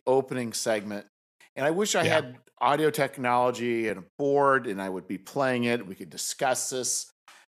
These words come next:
Speaker 1: but I don't. I got, <laughs> I got Zoom technology, and I'm sitting in a garage. I just don't have <laughs> the capability.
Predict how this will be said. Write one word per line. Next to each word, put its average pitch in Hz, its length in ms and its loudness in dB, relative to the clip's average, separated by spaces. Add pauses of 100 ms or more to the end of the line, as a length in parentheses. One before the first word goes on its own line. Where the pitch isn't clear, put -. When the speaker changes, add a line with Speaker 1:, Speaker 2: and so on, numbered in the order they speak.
(140)
Speaker 1:
but 117 220 2
I 110 80 2
don't. - 420 -14
I 107 120 -6
got, 113 340 -4 (240)
<laughs> - 180 -8
I 147 40 0
got 135 340 2
Zoom 156 260 -4
technology, 120 560 -2
and 110 80 -6
I'm 101 80 -6
sitting 117 280 -6
in 110 100 -6
a 104 60 -8
garage. 90 640 -8 (640)
I 113 140 -2
just 123 280 -2
don't 107 200 -4
have 92 420 -14
<laughs> - 60 -14
the 123 260 -10
capability. 90 720 -12